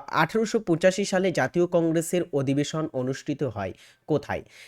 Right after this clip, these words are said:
এবারে দেখো আঠারোশো পঁচাশি সালে যে অধিবেশনটা হয় এটা হচ্ছে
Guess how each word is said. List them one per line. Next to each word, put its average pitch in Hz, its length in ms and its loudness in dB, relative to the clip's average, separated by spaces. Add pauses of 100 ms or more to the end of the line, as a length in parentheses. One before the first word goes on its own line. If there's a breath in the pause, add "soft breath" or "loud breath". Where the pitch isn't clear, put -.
(200 loud breath)
এবারে 233 280 8
দেখো 160 320 2
আঠারোশো 202 460 2
পঁচাশি 175 420 0
সালে 135 260 0
যে 143 120 0
অধিবেশনটা 156 680 2
হয় 123 320 0
এটা 160 220 0
হচ্ছে 175 480 0